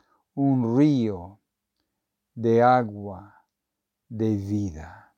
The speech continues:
Claro, allí se ve el Dios triuno,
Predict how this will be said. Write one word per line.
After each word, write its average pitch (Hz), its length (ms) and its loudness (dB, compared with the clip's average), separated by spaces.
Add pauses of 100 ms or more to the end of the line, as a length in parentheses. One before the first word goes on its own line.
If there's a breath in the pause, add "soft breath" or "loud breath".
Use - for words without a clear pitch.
(1000)
Claro, 120 540 2
allí 135 800 2 (480)
se 117 360 -4
ve 123 380 2
el 113 220 -6
Dios 113 500 0
triuno, 104 760 -10